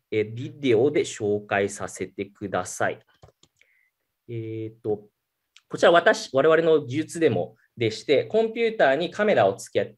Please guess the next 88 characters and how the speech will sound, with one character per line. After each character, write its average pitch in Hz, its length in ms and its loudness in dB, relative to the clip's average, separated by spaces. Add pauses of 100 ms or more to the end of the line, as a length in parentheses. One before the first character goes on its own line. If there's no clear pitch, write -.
(100)
つ - 160 -20
け 120 160 0
て、 127 100 0
我 110 200 4
々 139 120 2
の 127 100 2
オ - 60 0
フ - 60 -10
ィ - 40 -8
ス - 120 -10
の 95 80 -6
中 101 220 -4
歩 113 100 0
き 120 120 -6
回 143 140 2
っ - 100 -8
た - 80 -2
時 - 220 -12
の、 90 160 -8 (260)
ま 117 120 -2
あ、 - 20 2
あ 107 40 2
の、 107 340 0
画 110 120 -2
像 117 200 2
な 135 120 2
ん 95 80 -2
で 90 80 -2
す - 140 -10
け 92 140 -6
れ 87 60 -6
ど 87 120 -4
も、 120 400 0 (840)
え 92 140 -10
ー 92 80 -14
と、 90 100 -12
す - 160 -16
い 95 40 -8
ま 90 120 -10
せ - 120 -12
ん。 - 100 -20 (140)
ち - 120 -20
ょ - 40 -18
っ - 60 -20 (140)
と - 60 -20
待 - 140 -20
っ - 20 -20
て - 80 -20
く - 20 -20
だ - 60 -20
さ - 100 -18
い - 20 -14
ね。 190 200 -10 (240)
え、 117 60 -4
一 151 200 -12
旦 165 140 2
止 160 100 -2
め 147 120 2
さ 147 120 -6
せ 135 120 -6
て 135 80 -6
い 113 40 -6
た 120 80 0
だ 107 80 -2
き 107 120 -10
ま 107 120 -2
す。 - 140 -14 (180)
え 123 100 0
っ 123 40 -2
と、 120 80 0
左 214 420 2
側 247 220 6
の 233 80 2
二 233 220 0
つ - 200 -10
の 123 140 4
絵 117 80 4
が 95 120 0
で 85 100 -6
す - 140 -14
ね、 85 140 -4
カ - 140 0
メ 226 80 6
ラ 101 100 2
か 92 100 -6
ら 85 80 -4
見 147 200 -6
た - 240 -8